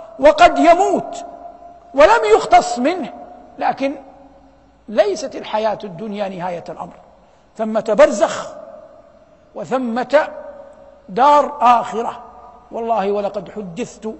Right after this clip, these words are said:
وهذا شيء لا ينشر، عن أقوام جاءوا يخبرون عن أهليهم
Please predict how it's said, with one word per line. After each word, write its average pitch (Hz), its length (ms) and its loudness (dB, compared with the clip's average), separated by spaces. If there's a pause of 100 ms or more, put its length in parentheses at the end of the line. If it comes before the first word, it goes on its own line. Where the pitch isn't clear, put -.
(160)
وهذا 208 220 -6
شيء 277 220 -10
لا 339 100 2
ينشر، 180 340 -6 (640)
عن 262 320 -4
أقوام 220 600 0 (520)
جاءوا 240 420 -2
يخبرون 226 580 -6
عن 220 280 -6
أهليهم 226 720 -2